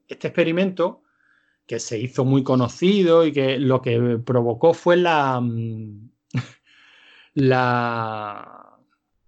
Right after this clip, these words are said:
la, ay, eh, ¿cómo te, cuál es la palabra, coño? Últimamente estoy con la, con la iglesia fatal.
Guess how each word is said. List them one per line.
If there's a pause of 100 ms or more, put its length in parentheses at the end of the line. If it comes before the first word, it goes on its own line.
(400)
la, (100)
ay,
eh,
¿cómo
te, (120)
cuál
es
la
palabra,
coño?
Últimamente
estoy
con
la, (340)
con
la
iglesia
fatal.